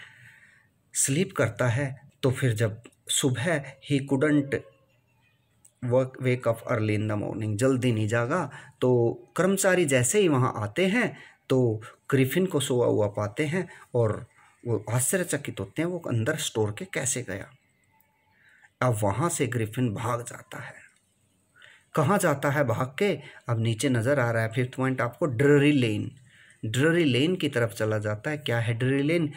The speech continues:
Center of theatre world, theater world का center है Drury Lane। Drury Lane से होते हुए वो एक shop पे जाता है और वहाँ पे क्या करता है, वो shopkeeper के ही, पे ही attack कर देता है।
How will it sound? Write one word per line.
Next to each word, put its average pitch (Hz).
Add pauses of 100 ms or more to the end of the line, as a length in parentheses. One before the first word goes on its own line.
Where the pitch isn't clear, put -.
(180)
Center 135
of 180 (500)
theatre 147 (640)
world, 113 (220)
theater 156
world 117
का 160
center 113
है 127
Drury 123 (260)
Lane। 104 (320)
Drury 190
Lane 185
से 196
होते 147
हुए 147
वो 196
एक 190
shop 170
पे 143
जाता -
है 123 (1700)
और 147
वहाँ 127
पे 151
क्या 123
करता 113
है, 185 (260)
वो 151
shopkeeper 151
के 214
ही, 151
पे 156
ही 147
attack 127
कर 110
देता 117
है। -